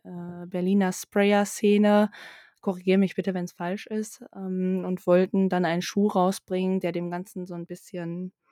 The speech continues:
ja, Ehre zollt und ein wenig daran angelehnt ist. Und dementsprechend haben sie sich dann was überlegt, was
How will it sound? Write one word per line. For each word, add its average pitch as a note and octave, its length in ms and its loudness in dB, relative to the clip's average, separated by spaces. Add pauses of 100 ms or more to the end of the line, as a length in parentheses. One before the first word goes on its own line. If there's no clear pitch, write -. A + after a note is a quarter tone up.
(520)
ja, F3 340 -10
Ehre G3 320 4
zollt G3 600 4 (280)
und F#3 480 -14 (140)
ein F3 240 -10
wenig F3 400 -6
daran F3 320 -8
angelehnt F3+ 580 -2
ist. - 360 -4
Und F3+ 480 -10
dementsprechend F#3+ 760 -10
haben F#3 200 -4
sie F#3+ 100 -8
sich F#3 240 -8
dann F#3 240 -8
was G3 140 -16
überlegt, F#3+ 640 0 (460)
was - 420 -8